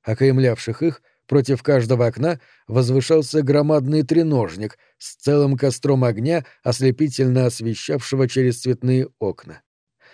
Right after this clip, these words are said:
Такое освещение придавало фантастический характер залам. Но в восточной зале — чёрного цвета, свет,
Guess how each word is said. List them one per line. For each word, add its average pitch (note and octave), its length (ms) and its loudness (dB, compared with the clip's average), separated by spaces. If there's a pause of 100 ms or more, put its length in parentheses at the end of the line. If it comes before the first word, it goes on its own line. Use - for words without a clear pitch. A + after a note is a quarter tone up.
(280)
Такое F#3+ 420 4
освещение C#3+ 800 0
придавало C3 520 2
фантастический B2+ 960 -2
характер G#2+ 580 -2
залам. C#2 440 -14 (640)
Но B2 400 2
в G2+ 60 -6
восточной A#2 760 -4
зале — D#2 440 -14 (480)
чёрного G2+ 560 0
цвета, E2+ 480 -14 (640)
свет, C3 500 -2